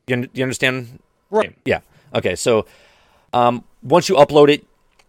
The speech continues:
Speaker 1: uh, once you hundred percent, uh, a planet, you get two hundred fifty thousand, uh, um, I forget what the fucking currency is now. Uh,
Speaker 2: 'Cause you got Glimmer in your head.
Speaker 1: I do have Glimmer in my head.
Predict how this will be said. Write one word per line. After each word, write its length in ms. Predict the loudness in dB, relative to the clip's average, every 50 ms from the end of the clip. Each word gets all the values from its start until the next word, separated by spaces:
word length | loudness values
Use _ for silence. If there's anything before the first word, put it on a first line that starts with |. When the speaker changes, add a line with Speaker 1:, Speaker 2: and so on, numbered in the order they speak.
| _ 2
Speaker 1:
uh, 280 | 4 6 6 6 4 2
once 340 | -2 0 2 2 2 2 0
you 140 | 0 0
hundred 360 | -2 -4 -4 -4 -2 -2 -2 -4
percent, 640 | -4 -6 -6 -6 -4 -2 -2 -2 -4 -6 -14 -18 -18 -20 -20 _ _
uh, 400 | 0 2 2 2 2 2 0 0 -2
a 60 | -4
planet, 460 | -4 -4 0 0 0 0 0 -4 -6
you 100 | -10 -8
get 120 | -8 -8 -8
two 120 | -6 -6 -6
hundred 180 | -4 -4 -6
fifty 180 | -10 -12 -14 -14
thousand, 800 | -16 -4 -2 0 0 2 0 -2 -6 -8 -8 -8 -10 -14 -18 _ _ _ _ _ _
uh, 260 | -8 -6 -6 -4 -6 -6 -8 -10 -16 _ _ _
um, 500 | -12 -10 -10 -10 -12 -12 -14 -16 -20 -20 _ _ _ _ _ _ _ _ _ _ _ _ _ _ _ _ _ -8 -6
I 60 | -6
forget 240 | -6 -4 -8 -8 -6
what 0 |
the 120 | -8 -10 -8
fucking 300 | -8 -10 -10 -10 -12 -10
currency 380 | -6 -6 -6 -6 -8 -12 -12
is 280 | -14 -14 -16 -20 -20 _ _ _ _ _ _ _ _ _ _ _ -6
now. 320 | -6 -6 -6 -10 -14 -16 -16 -14
Uh, 320 | -12 -12 -10 -12 -14 -18 -20 -20 _ _ _ _ _ _ _ _ _
Speaker 2:
'Cause 100 | -8 -6
you 80 | -6 -6
got 60 | -4
Glimmer 240 | -6 -8 -8 -8 -8
in 60 | -8
your 100 | -8 -10
head. 220 | -10 -12 -12 -18 _ _ _ _ -6 -4
Speaker 1:
I 100 | -4 -2
do 160 | 2 4 4
have 140 | 4 4 2
Glimmer 240 | -2 -4 -2 -4
in 40 | -4
my 120 | -4 -4 -2
head. 200 | -4 -4 -4